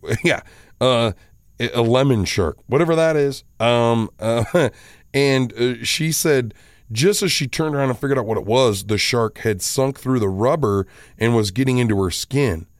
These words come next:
So she started to use her fist and started repeatedly punching the shark in the face until it let go. The struggle lasts for about thirty seconds, which is, for my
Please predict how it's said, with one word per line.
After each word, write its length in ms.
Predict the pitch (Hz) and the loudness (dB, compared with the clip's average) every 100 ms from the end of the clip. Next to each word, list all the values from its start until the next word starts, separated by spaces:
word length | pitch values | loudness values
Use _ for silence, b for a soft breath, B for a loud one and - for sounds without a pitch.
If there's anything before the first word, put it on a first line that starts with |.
| b b b b | b b b b
So 300 | - - 139 | -4 2 2
she 220 | 120 175 | 2 -2
started 380 | 180 185 175 147 | -2 -2 -2 0
to 60 | 127 | 0
use 180 | 139 123 | 0 0
her 140 | 92 | -2
fist 560 | - - 180 151 - - | -6 0 2 2 -4 -8
and 80 | |
started 260 | 107 127 113 | -4 -2 0
repeatedly 580 | 110 104 151 151 139 120 | -2 -2 0 2 2 0
punching 580 | - 160 220 247 233 214 | -2 -4 -2 -2 0 0
the 100 | 180 | -2
shark 400 | - 160 151 - | -2 -2 -2 -2
in 140 | 143 | 0
the 100 | 131 | 0
face 540 | 113 151 156 139 - B B B | -2 -2 0 0 -4 B B B
until 440 | 117 117 117 143 139 | -8 -6 0 0 0
it 60 | |
let 300 | 117 117 98 | 0 -4 -2
go. 380 | 98 117 90 - b b - | 0 0 0 -4 b b -2
The 100 | 131 | -2
struggle 420 | - 175 185 160 | 2 0 2 0
lasts 300 | 131 135 - | 0 -2 -2
for 80 | 113 | -2
about 260 | 104 90 | 0 0
thirty 320 | - 151 143 | 2 2 2
seconds, 600 | 123 - 113 - 78 - | -2 -2 -2 -4 -10 -10
which 280 | 110 127 127 | -2 -2 -2
is, 140 | 107 - | -6 -6
for 240 | - 120 | -4 -2
my 600 | 120 165 190 180 165 | 0 0 0 0 0